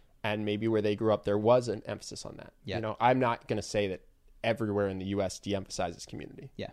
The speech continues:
Speaker 1: 'Cause I think it probably depends a lot on where you're born.
Speaker 2: Yes, but to the point of this, uh, some of the religious groups, you don't wanna force community on an individual,
Speaker 1: Yeah, I never,
Speaker 2: in
Speaker 1: I
Speaker 2: my
Speaker 1: wouldn't
Speaker 2: opinion.
Speaker 1: recommend that.
Speaker 2: Yeah,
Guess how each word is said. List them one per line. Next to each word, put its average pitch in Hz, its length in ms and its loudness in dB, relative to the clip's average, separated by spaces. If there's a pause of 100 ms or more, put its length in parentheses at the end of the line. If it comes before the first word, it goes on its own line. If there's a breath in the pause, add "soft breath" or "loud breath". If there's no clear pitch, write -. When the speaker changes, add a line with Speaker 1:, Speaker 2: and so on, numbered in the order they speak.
(140)
Speaker 1:
'Cause 101 120 -8
I 101 80 -2
think 98 260 -8 (300)
it - 240 -8
probably 107 220 -2
depends 113 280 -2
a 113 60 4
lot 139 260 10
on 113 140 0
where 113 100 2
you're 107 140 2
born. 117 280 -2
Speaker 2:
Yes, - 280 -14 (100)
but - 460 0 (320)
to - 100 -10
the 95 80 -10
point 95 240 -6
of 90 120 -10
this, 92 260 -6
uh, 87 400 -4 (120)
some - 180 -8
of 87 40 -8
the 85 80 -10
religious 123 420 -4
groups, 127 380 -2 (460)
you 135 140 -4
don't 131 160 2
wanna 120 120 2
force 117 320 -6
community 104 520 -4
on 95 180 -6
an 95 100 -4
individual, 87 540 -8
Speaker 1:
Yeah, 101 140 4
I 101 80 2
never, 104 220 -2
Speaker 2:
in 110 100 2
Speaker 1:
I - 20 2
Speaker 2:
my 107 140 6
Speaker 1:
wouldn't 104 200 4
Speaker 2:
opinion. 95 40 0 (180)
Speaker 1:
recommend - 140 -10
that. - 80 -14 (120)
Speaker 2:
Yeah, 90 160 -8